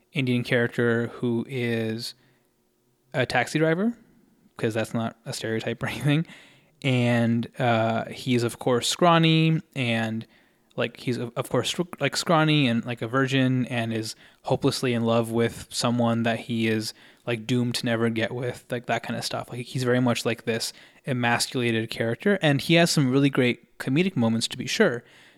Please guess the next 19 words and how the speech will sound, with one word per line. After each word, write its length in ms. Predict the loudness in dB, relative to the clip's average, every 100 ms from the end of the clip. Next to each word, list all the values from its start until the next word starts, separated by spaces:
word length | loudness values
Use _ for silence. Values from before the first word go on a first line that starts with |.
| -10
but 360 | 0 2 2 -4 _ _ _ _ _ _ _ -4
in, 320 | 2 2 2 -2 -4
in 160 | 0
the 80 | 0
context 400 | 0 0 0 0
of 60 | 2
the 80 | 2
movie, 280 | 4 2 0
he's, 340 | -2 0 0
like, 180 | 0 -2
this 180 | -2 -2
subservient 680 | -2 -2 0 0 2 0 -2
cab 280 | 0 -2 0
driver 260 | 0 0
that 160 | -2 -4
Deadpool 460 | -6 -6 -4 -4 -4
kind 160 | -6
of, 100 | -6
like, 260 | -8 -12 -14